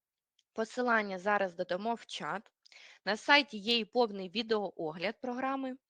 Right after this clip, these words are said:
тож переходьте і дивіться. Ну, а ми йдемо далі. І наступне питання. Отримали багато таких звернень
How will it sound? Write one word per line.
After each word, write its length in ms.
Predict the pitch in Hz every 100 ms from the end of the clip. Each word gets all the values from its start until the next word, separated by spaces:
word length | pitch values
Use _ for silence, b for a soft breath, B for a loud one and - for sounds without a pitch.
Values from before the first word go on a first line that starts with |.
| _ B B B
тож 200 | - 302
переходьте 760 | - 208 196 - 226 302 240 -
і 80 | 214
дивіться. 600 | 190 185 143 - - 151 175 _ _ _ _ _ - B B B
Ну, 200 | 208 254 -
а 80 | 233
ми 160 | 247
йдемо 420 | 254 226 233 220
далі. 380 | 190 214 330 320 302 _ _ _ B B B
І 100 | 214
наступне 540 | 220 - 285 226 208
питання. 640 | 196 - 247 320 285 262 247 -
Отримали 580 | 180 - 226 214 190
багато 460 | 175 170 202 294 302
таких 320 | 269 254 247
звернень 520 | 226 226 226 214 196